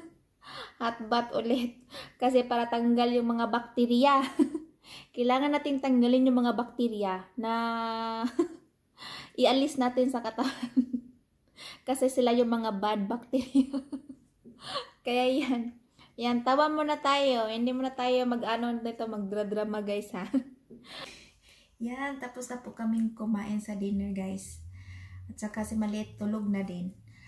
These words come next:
Ayan, before po tayo mag-end sa ating video,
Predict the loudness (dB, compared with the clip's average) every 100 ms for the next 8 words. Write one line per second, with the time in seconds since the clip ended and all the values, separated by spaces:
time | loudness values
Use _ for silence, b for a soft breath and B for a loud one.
0 | B -6 -2 -2 -2 -4 -8 -10 -10 -12
1 | -8 -8 -2 -2 -2 -4 -4 -4 -4 -6
2 | -6 -6 -6 -6 -4 -4 -4 -4 -4 -4
3 | -8